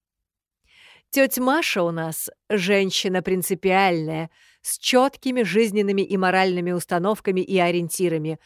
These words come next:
И такая: если что решила, ломом её с этой мысли не сковырнёшь, пока она её не внедрит, реализует или лоб не расшибёт. Яркий пример.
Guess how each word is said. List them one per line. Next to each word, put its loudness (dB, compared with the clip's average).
И 2
такая: -2
если 0
что 2
решила, 2
ломом 4
её -2
с -4
этой 0
мысли 0
не 0
сковырнёшь, 0
пока -2
она -4
её 0
не -2
внедрит, -2
реализует 0
или 2
лоб -2
не -2
расшибёт. -4
Яркий -2
пример. -2